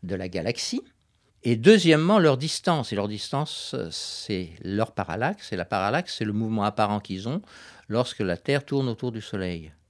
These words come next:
C'est-à-dire le petit angle qu'elle a de déplacement vu entre, euh, disons, euh, le premier janvier et le premier juillet. Et cet angle est toujours inférieur à une seconde de degré. Donc il est très, très petit. Et de la Terre, on connaissait une,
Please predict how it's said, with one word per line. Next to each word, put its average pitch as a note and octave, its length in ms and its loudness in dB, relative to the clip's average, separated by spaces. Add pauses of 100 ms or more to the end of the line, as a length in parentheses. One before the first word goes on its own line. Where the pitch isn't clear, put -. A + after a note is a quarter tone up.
(480)
C'est-à-dire A2+ 640 0
le A#2 160 2
petit D3+ 340 0 (100)
angle A#2+ 320 4
qu'elle G#2+ 180 0
a G2 80 4
de F2+ 100 -6
déplacement A2+ 720 0
vu C3 520 2 (500)
entre, B2 460 4
euh, G2 600 2
disons, E2 300 -8
euh, G#2 520 -2
le E2+ 100 -8
premier F#2+ 320 -2
janvier G2+ 320 0
et - 20 4
le B2 80 0
premier A#2 300 0
juillet. A2 520 4 (380)
Et A#2 160 4
cet A#2 260 0
angle F3 200 4
est A2+ 40 -2
toujours C#3+ 280 0
inférieur B2 400 0
à A2+ 80 0
une C3+ 100 -2
seconde A2+ 440 -2
de G#2 100 -2
degré. E2+ 400 -6 (400)
Donc - 180 -12
il D#2+ 80 -12
est - 100 -14
très, D#3 180 -4
très - 160 -10
petit. - 380 -18 (680)
Et A2+ 220 -4
de G2 320 -8
la F2+ 140 -2
Terre, C#3 420 0
on F2+ 240 -6
connaissait F2 600 -10
une, F#2 300 -10